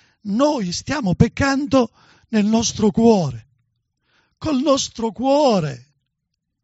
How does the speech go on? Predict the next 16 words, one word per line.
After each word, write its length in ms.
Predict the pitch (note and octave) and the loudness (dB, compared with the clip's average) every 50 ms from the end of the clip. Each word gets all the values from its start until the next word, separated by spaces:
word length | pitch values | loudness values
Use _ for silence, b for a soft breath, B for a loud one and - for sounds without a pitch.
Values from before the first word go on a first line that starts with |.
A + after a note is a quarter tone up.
| _ _ _ _ _ _ _ _ _ _ _ _ _ _ _ _ _ _ _ _ _ _ _ _ _ | _ _ _ _ _ _ _ _ _ _ _ _ _ _ _ _ _ _ _ _ _ _ _ _ _
Ecco 280 | _ - D#4+ - - E4 | _ -14 -12 -10 -8 -6
perché 320 | C#4+ C4+ A3 - A#3 A3 | -6 -6 -4 -2 -2 -2
Gesù, 480 | G3+ D#3+ F#3 F#3 D#3+ D3 F#3+ A3 G#3+ G3+ - b b b b b b b b | -2 0 -2 -2 -2 -4 -6 -6 -6 -8 -12 b b b b b b b b
la 160 | - A3 F3+ | -12 -10 -10
Scrittura 480 | F3 - - G3 E3+ - G#3+ G#3+ F#3+ F3+ | -8 -8 -8 -8 -8 -6 -6 -4 -4 -4
dice 560 | E3 F3+ F#3+ F3+ D#3 - F#3+ F3 E3 D#3+ - _ _ _ _ _ _ _ _ _ _ _ _ _ _ - _ _ _ _ _ _ _ _ _ _ _ _ _ _ _ _ _ _ _ _ _ _ | -6 -6 -8 -8 -6 -6 -4 -4 -6 -6 -8 _ _ _ _ _ _ _ _ _ _ _ _ _ _ -20 _ _ _ _ _ _ _ _ _ _ _ _ _ _ _ _ _ _ _ _ _ _
di 220 | - D3+ G#3+ G#3 | -12 -8 -8 -6
vegliare 580 | F#3+ G3+ G3+ E3+ D#3+ D#3+ G#3 A3+ A#3+ A#3+ G#3 F#3+ | -4 -4 -4 -4 -6 -6 -6 -6 -4 -4 -6 -6
sul 220 | D3+ - G3 F#3 | -4 -4 -4 -4
nostro 480 | F#3 F#3 G3+ A3 G3+ - - F3+ F3+ D#3+ | -2 -2 -2 -4 -4 -6 -6 -6 -6 -6
cuore 460 | - F3+ G#3+ A3 G#3+ G#3 F#3+ F3+ D3 b b b b b | -2 -2 0 0 0 0 -2 -4 -8 b b b b b
più 480 | _ - C#4 C#4+ D#4 F4 F4 E4+ E4 D#4+ | _ -4 0 2 4 4 6 6 4 4
di 100 | - - | 4 4
ogni 240 | B3+ B3+ B3 A#3 A#3 | 4 4 4 2 0
altra 320 | G#3 G3 G3 - - G3 F3 | -2 -2 -4 -6 -8 -8 -6
cosa, 440 | - F3+ E3 C#3 A#2 - - - | -6 -8 -8 -8 -8 -10 -12 -16